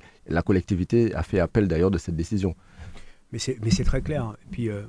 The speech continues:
Speaker 2: je, je veux dire vraiment sur ça que on est tous unis sur ce sujet-là. Je sais que quelquefois, il y a des débats. Est-ce que les politiques en font assez ou pas ? Oui, nous faisons.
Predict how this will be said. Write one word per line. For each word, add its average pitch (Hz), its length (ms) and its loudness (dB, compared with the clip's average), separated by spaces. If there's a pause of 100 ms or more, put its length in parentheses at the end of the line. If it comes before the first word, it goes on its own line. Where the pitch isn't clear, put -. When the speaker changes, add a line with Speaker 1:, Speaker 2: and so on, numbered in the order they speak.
(500)
Speaker 2:
je, - 80 -12
je - 80 -14
veux 123 80 2
dire 123 180 4
vraiment 127 240 4
sur 113 200 -2
ça 139 200 2
que 98 240 -6 (880)
on 120 80 6
est 120 100 6
tous - 220 -2
unis 135 260 2
sur 120 160 -12
ce 110 200 -8
sujet-là. 110 500 -8 (100)
Je 117 120 -6
sais 147 180 0
que - 100 -6
quelquefois, 120 440 -6
il - 20 -2
y 113 40 -2
a - 20 -4
des 107 100 -2
débats. 131 640 6
Est-ce 208 120 4
que 147 80 4
les - 120 4
politiques 117 400 -4
en 120 40 -4
font 113 180 -2
assez 110 200 -2
ou 110 60 -4
pas ? 139 340 0 (520)
Oui, 160 260 8
nous 147 80 4
faisons. 123 420 -4